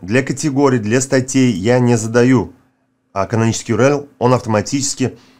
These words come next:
в коде подставляется. Вот я вам сейчас показываю статью. Видите, канонически я не заполняю, то есть можете не заполнять. И что происходит? То есть вот если я перейду в категорию Joomla, этой категории я не назначал канонический U R L,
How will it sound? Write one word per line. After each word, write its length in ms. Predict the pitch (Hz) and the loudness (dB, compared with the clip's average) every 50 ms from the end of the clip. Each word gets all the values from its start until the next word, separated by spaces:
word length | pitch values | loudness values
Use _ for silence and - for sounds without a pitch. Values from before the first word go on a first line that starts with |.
| _ _ _ | _ _ _
в 100 | - - | -16 -6
коде 300 | - 135 131 117 113 - | 0 0 2 2 0 -2
подставляется. 680 | - - - - - 120 120 127 117 104 - - 104 | -4 -4 -6 0 0 0 2 2 2 0 0 -2 0
Вот 140 | 104 120 120 | 0 2 2
я 80 | 117 | 0
вам 40 | 110 | -2
сейчас 160 | 98 - 110 | -2 -6 -8
показываю 680 | - - 120 - - 120 110 107 90 95 92 92 85 - - - - - | -4 -2 -2 0 0 0 0 0 0 -2 -4 -6 -6 -8 -14 -20 -20 -18
статью. 640 | - - - 120 110 - - 135 160 180 185 180 - - _ _ - | -14 -4 0 0 0 0 -2 -2 0 0 0 0 -4 -20 _ _ -4
Видите, 420 | 101 123 139 131 - 101 87 - - _ _ | 0 0 0 0 0 -4 -6 -6 -10 _ _
канонически 560 | - - 110 117 117 123 127 117 - - - 110 | -6 -2 0 2 2 2 2 0 -2 -6 -6 -4
я 180 | 101 113 113 | 0 0 2
не 200 | 104 101 110 110 | 2 2 0 0
заполняю, 640 | 92 101 95 - 107 107 107 120 135 147 156 165 165 | 0 -2 -2 0 2 2 2 2 4 4 4 2 2
то 220 | 165 - - - 110 | 0 -4 -8 -6 -6
есть 120 | 101 - | -4 -2
можете 360 | 113 127 143 139 139 - 117 | 0 2 2 2 0 -2 -2
не 180 | 104 110 123 123 | 0 2 2 2
заполнять. 580 | 107 113 - 120 113 113 113 107 98 87 - - - | 0 0 0 2 2 2 2 0 -2 -4 -6 -8 -2
И 140 | 117 135 131 | -2 -2 -2
что 260 | 123 - - 131 123 | -2 -2 -2 -2 0
происходит? 560 | 127 117 117 113 - - 123 113 92 90 - - - - - - - - - _ _ - | 0 -2 -4 -4 -4 -4 -4 -2 -2 -4 -8 -12 -20 -20 -20 -20 -20 -20 -20 _ _ -6
То 60 | 101 | -6
есть 120 | 95 - | -6 -2
вот 160 | - 113 110 131 | -2 -2 0 0
если 200 | 123 - 123 117 | -2 0 0 0
я 40 | |
перейду 540 | 104 - 127 117 120 117 113 123 113 90 - - | 0 0 0 0 0 0 0 0 -2 -2 -2 -10
в 60 | - | -8
категорию 560 | - 123 120 - 147 131 135 139 120 107 110 | -6 -6 -2 -2 -2 0 2 2 2 2 0
Joomla, 440 | 98 95 98 117 107 98 90 85 85 - _ _ _ _ _ _ - | -2 -2 -4 -2 -2 -2 -2 -4 -8 -12 _ _ _ _ _ _ -6
этой 200 | - 127 - 135 | -6 -4 -4 -4
категории 480 | - - 117 - 117 104 113 110 104 101 | -6 -6 -6 -4 -4 -2 -2 -2 -2 0
я 120 | 107 110 | 0 0
не 100 | 110 113 | 0 0
назначал 500 | 117 113 107 135 131 131 - 185 180 165 | 0 0 2 2 2 2 2 0 0 0
канонический 500 | - 160 147 143 143 143 139 - - 147 | -2 -2 -2 0 -2 -2 -4 -6 -4 -2
U 80 | 139 135 | -2 0
R 60 | 135 | 2
L, 240 | 139 135 127 131 | 2 2 2 0